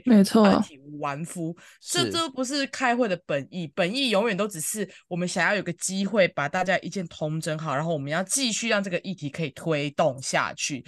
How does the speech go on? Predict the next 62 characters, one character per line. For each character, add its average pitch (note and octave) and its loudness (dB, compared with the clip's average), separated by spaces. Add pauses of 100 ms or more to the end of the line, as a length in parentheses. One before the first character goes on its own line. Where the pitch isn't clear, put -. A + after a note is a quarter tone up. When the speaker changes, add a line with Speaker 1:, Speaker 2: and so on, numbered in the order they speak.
(160)
Speaker 2:
才 F#3 0
可 G3+ 4
以 F3+ 6
去 F#3+ -2
执 D#3+ -4
行， C#3 -4
才 C#3+ -8
可 E3+ 0
以 F3 2
把 C3+ -2
这 C#3+ -8
件 D#3 -4
事 D#3 -6
情 C#3 -10
做 - 2
完 - -8
嘛。 D2 -12 (360)
所 B3+ 0
以 C#4 4
几 G#3 -8
个 G#3 0
建 B3 0
议 B3 -2
给 F3 0
大 F#3+ 4
家 E3 2
啦， D#3 0
就 D#3 -8
是 D#3 -8 (280)
一 G#3+ -2
定 A3+ 0
要， B3+ 4
真 D4 0
的 C#4+ 2
一 A3 -2
定 A3+ 0
要 A#3 2
制 G#3 -10
定 G3+ -2
很 D3+ -2
明 C#3+ -8
确 F3 -2
的 D3 -2
会 E3 -2
议 D3 -6
时 - -10
间 E2+ -10
欸， - -12
就 G3 -6
是， G3 -4 (180)
就 A#3+ -6
像 A3+ 2
那 G3 2
个 C#3 -2 (140)
Fifi F#3 -4
的 C#3+ 0
老 B2+ -2
板 F#2+ -6
一 A#1 -16
样， G#2+ -6
他 F#3+ -4
说 A3 0